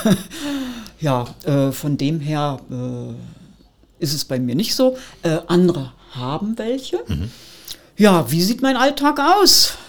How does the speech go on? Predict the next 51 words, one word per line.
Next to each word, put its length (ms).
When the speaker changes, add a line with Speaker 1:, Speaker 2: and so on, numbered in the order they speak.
Speaker 2:
Wie 160
jeder 240
andere 300
auch, 240
morgens 280
aufstehen, 560
mal 140
früher, 260
mal 160
später, 480
aber 260
im 120
Schnitt 340
immer 220
so, 340
ja, 280
halb 180
sieben 280
rum. 180
So, 240
dann 440
ist 180
es 120
bei 140
mir 180
so, 260
der 160
erste 280
Pott 260
Kaffee 300
wird 240
ein-, 180
<laughs> 220
eingefahren. 680
Speaker 1:
Den 220
gibt's 220
Speaker 2:
nachdem 80
Speaker 1:
heute 100
bei 80
uns? 120
Speaker 2:
Na, 80
nee, 160
das 200
ist 180
Speaker 1:
Ach, 60
Speaker 2:
der 60
Speaker 1:
schon 140
der 140
Speaker 2:
zweite. 380
Speaker 1:
zweite, 180
okay. 220